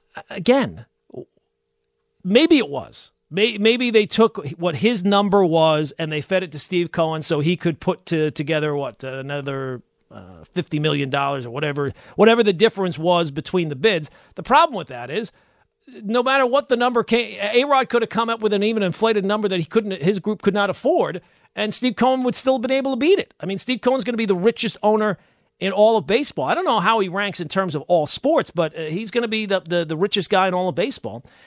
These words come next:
And the other problem with that is, a lot of that, I think, has to do with just A-Rod's ep-, reputation, right? Like, there's a,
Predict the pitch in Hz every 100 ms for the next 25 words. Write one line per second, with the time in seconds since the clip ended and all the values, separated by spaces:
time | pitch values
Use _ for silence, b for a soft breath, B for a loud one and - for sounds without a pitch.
0 | b b 214 226 349 - 269 370 302 160
1 | 123 110 117 202 214 _ _ _ _ _
2 | _ _ _ _ _ _ 190 196 262 359
3 | 214 175 190 220 220 160 220 - 202 170
4 | 180 226 214 170 214 - 190 220 226 220
5 | 240 - 214 - 180 226 220 233 285 381
6 | - 143 139 254 339 _ _ 160 180 -
7 | _ _ _ _ _ 226 214 240